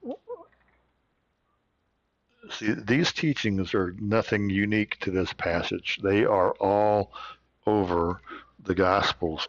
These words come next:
all over the book of John, all over the writings of Paul. Now,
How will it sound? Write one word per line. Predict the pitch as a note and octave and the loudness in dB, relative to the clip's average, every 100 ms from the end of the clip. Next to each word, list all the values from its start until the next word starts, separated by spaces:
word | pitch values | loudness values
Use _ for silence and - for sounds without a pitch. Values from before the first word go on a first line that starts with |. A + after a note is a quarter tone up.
| - | 0
all | G#2+ G#2 A2+ | 2 4 4
over | G#2 F#2+ G2 | 4 4 2
the | E2+ | 0
book | E2+ F2 | -2 -4
of | F2+ D#2+ | -6 -4
John, | G#2+ A2+ A2+ A2 F#2+ - - - _ - | 0 2 2 0 -2 -10 -18 -20 _ -2
all | F#2+ - | -2 2
over | G2+ F#2+ F#2 F2 - - - _ - | 2 4 2 0 -4 -20 -20 _ -20
the | |
writings | G#2 F2+ G2 F#2+ G2 F#2+ F#2 - | -10 0 2 4 2 -2 -4 -2
of | F#2+ E2+ E2 - | 0 0 -4 -16
Paul. | - - A2+ G2+ F#2+ F#2+ F#2+ - _ - - _ _ _ _ _ _ _ _ _ _ _ _ _ | -8 0 2 4 4 2 0 -6 _ -20 -20 _ _ _ _ _ _ _ _ _ _ _ _ _
Now, | A#2 G#2 F#2+ E2+ | 0 2 2 0